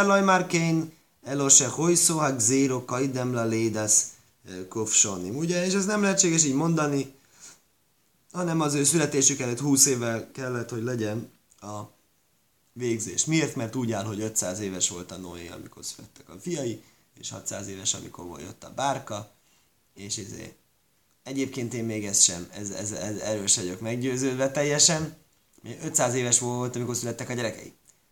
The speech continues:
Hatszáz éves volt, amikor jött a bárka. És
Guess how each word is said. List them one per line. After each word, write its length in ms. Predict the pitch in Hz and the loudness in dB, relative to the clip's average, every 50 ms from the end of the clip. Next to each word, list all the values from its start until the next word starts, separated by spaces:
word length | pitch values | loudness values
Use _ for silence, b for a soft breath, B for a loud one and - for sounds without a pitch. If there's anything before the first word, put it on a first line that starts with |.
| _ _ _ | _ _ _
Hatszáz 480 | - 127 160 175 170 170 - 135 131 127 | 2 4 4 4 4 4 2 2 4 4
éves 300 | 135 135 131 135 131 - | 2 2 4 4 4 4
volt, 420 | 127 123 127 131 127 131 131 123 | 2 0 -2 -2 -2 -2 -4 -4
amikor 580 | 127 127 131 127 - 139 131 135 131 131 131 127 | -4 -4 -4 -4 -4 -2 -2 0 -2 -2 -2 -4
jött 220 | 127 127 123 - | -4 -6 -6 -6
a 60 | 139 123 | -4 -2
bárka. 420 | 127 117 101 - - - - _ _ _ _ _ _ _ _ _ _ _ _ _ _ _ _ _ _ _ _ | -2 -2 -2 -4 -8 -16 -20 _ _ _ _ _ _ _ _ _ _ _ _ _ _ _ _ _ _ _ _
És 480 | - 156 170 170 170 165 160 147 - | -6 -2 0 2 4 6 8 6 6